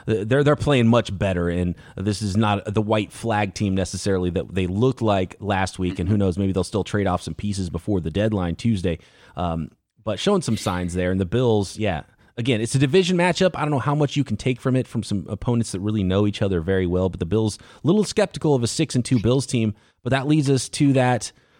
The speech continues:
Speaker 1: uh, that Dolphins team you just mentioned, who seem like for real. I, I, I wasn't sure if they're gonna be able to hang on, but, uh, they did a number on the Rams, twenty-eight seventeen here, handing L A their third loss of the season, five and three Rams now, four and three Dolphins.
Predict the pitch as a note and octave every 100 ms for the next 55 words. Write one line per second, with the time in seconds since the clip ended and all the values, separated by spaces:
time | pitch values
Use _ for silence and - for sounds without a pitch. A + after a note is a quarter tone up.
0 | _ A#2 A2+ G2+ B2+ B2 G3+ D#4+ - G#2
1 | F2+ F2+ G#2+ - G2 E2 D#2+ D#2+ B2+ B2+
2 | A#2+ G2+ - C#3+ A3+ C4+ G#3 - - F3
3 | D3+ F3+ F3+ E2 G#2 F#2 A2+ B2 D3+ E3+
4 | C#3+ F3+ D3+ D#3 D#3 C3+ D#3 D3 A#2 D3
5 | D#3 D#3+ F3 B2 A2+ - - - - A#2
6 | C#3+ G3+ C4 E3+ B3+ D#3+ B2+ C3 C3 B2+
7 | A#2 - A2 A2 A2 A#3 D#3 G#2+ A2 -
8 | - D3 A3 A3 E3 E3 - - C#3 D#3
9 | C3+ F2+ - D3 G3 E3 B2 F2+ F#2+ B2+
10 | B2+ B2 - _ _ _ _ D#3 D#3+ C3+
11 | A#2 G#2+ - D3+ D#3 C3+ A#2 A2 G2+ A#2
12 | G#2+ G#2+ B2 C#3+ D3 C3 B2+ A2 A2+ A2
13 | G#2+ G#2 - C#3 D#3+ G3+ E3 C#3 - C#3
14 | C3+ F#2+ F#2 G#2+ F#3 - G#2 G#2 B2